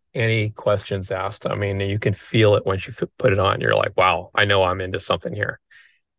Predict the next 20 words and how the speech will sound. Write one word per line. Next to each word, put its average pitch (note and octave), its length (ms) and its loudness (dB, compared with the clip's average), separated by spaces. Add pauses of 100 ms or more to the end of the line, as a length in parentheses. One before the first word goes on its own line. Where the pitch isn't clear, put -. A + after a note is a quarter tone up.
So A#2 300 4
that's, C#3+ 360 6
it's C3+ 220 2
the D3 120 0
look E3 200 2
and B2+ 100 -2
feel A#2 260 4
that G2+ 180 0 (100)
overall G#2+ 480 0
that G2 240 -8
really, G2+ 580 -4
really, F#2+ 440 -4 (120)
um, F#2 380 -8 (380)
uh, - 300 -12 (280)
makes G#2+ 240 -2
people G#2+ 240 0
go, A2+ 340 -2
um, F#2 360 2 (920)
go, A#2+ 80 8
"Wow." G2+ 400 4